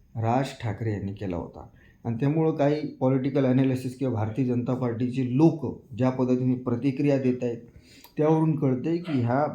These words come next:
भाजप, भारतीय जनता पार्टी किंवा शिवसेना शिंदे गटाचे जे प-, ग-, सं-,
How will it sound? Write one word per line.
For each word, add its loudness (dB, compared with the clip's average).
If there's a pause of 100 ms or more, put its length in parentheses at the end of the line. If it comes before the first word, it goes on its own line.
(160)
भाजप, 0
भारतीय 0
जनता 0
पार्टी -4
किंवा -4
शिवसेना -2
शिंदे -6
गटाचे -4
जे -4 (800)
प-, 0 (300)
ग-, -4 (240)
सं-, -8